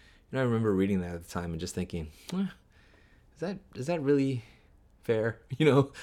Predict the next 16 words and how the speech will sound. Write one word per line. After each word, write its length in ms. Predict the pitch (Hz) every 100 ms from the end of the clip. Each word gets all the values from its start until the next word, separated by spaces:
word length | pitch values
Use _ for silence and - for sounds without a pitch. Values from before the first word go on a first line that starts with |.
| -
like, 480 | 110 113 - - - - - -
w-, 240 | 110 113 110 - - -
I 180 | - 147
would 240 | 175 151 -
think 360 | 110 104 -
that, 360 | 98 101 110 - _ _ -
you 120 | 110
know, 220 | 95 87 87
the 120 | 95
women 260 | 107 113
of 80 | 104
the 80 | 95
world 500 | 90 90 90 87 101 -
who 120 | - 90
were 140 | 82
left 420 | 85 82 80 -